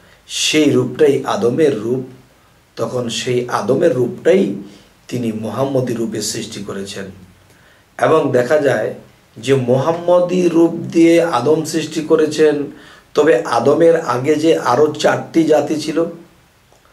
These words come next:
আদমের আগে ছিল জিন, অসুর, হারিস, নারিস, এই চারটি জাতি ছিল। এই চারটি জাতির কিন্তু আদম রূপ ছিল না। আর আদম রূপ ছিল না কেন?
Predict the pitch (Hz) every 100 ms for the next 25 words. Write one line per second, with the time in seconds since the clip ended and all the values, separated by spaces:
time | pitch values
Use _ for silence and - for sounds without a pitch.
0 | _ _ _ _ _ - 110 147 170 175
1 | - 120 127 147 135 - 143 131 139 -
2 | - _ - - _ _ 107 101 110 135
3 | 156 160 - 127 120 - 139 143 151 -
4 | - - 120 120 143 - - 110 - -
5 | - - - - _ _ _ _ _ _
6 | _ _ 175 175 - - 143 135 - 160
7 | 135 117 101 104 - 98 95 - 151 -
8 | - 151 131 - - 160 127 120 113 143
9 | - 165 160 - 123 - - - - _
10 | _ _ - 123 170 175 160 135 - -
11 | 107 95 95 - - - _ _ _ _
12 | _ _ - 113 - - 117 - 156 180
13 | 185 180 185 - 175 175 170 170 165 190